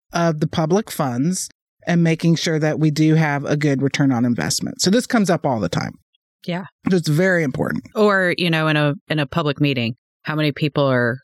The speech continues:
Speaker 1: Yeah.
Speaker 2: concerned about the transportation project costing too much? And, "Well, we
Speaker 1: Yeah.
Speaker 2: don't, we don't, we don't need that project. This project's more important."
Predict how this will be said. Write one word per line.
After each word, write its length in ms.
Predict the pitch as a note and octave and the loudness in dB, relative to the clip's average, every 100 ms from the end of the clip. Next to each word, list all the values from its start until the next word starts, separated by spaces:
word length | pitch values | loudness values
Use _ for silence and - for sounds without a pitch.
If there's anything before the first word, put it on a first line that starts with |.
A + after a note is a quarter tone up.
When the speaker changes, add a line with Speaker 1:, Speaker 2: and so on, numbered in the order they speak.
| - | 0
Speaker 1:
Yeah. 100 | D#3 | 2
Speaker 2:
concerned 460 | B2+ - D#3+ D3 C3 | 2 0 0 0 0
about 400 | C3 B2+ B2+ - | -2 -4 -4 -2
the 80 | |
transportation 760 | C3+ D#3+ C3 - C#3 C3+ B2 C3+ | -2 -2 -2 -2 -4 -2 0 -2
project 460 | - C3 B2+ A#2+ - | -2 -4 -2 -4 -4
costing 500 | E3 D3 - C3 B2 | -4 -4 -2 -2 0
too 160 | - | -2
much? 380 | A#2 G#2+ - - - _ - | -2 -2 -4 -6 -8 _ -6
And, 400 | C3+ B2+ A#2 A#2 - | -2 -2 -2 -4 -2
"Well, 160 | D3+ | 2
we 60 | E3 | 2
Speaker 1:
Yeah. 80 | A#3+ | 2
Speaker 2:
don't, 240 | E3 C#3+ _ | 2 -2 _
we 140 | F3+ | 0
don't, 100 | F3 - _ | 0 -4 _
we 120 | - | -2
don't 200 | F#3 F#3+ | 0 0
need 200 | D3+ C#3+ | 0 -2
that 260 | C3 B2 B2 - | -2 -4 -6 -6
project. 520 | C#3+ A2+ A2+ F#2 - | -6 -4 -4 -4 -4
This 160 | E3 - | -4 -4
project's 540 | D#3 C#3 C3 - - | -4 -2 -2 -2 0
more 200 | D3+ C3 | 0 0
important." 500 | A#2+ - C#3 A2 | -2 -2 -2 -2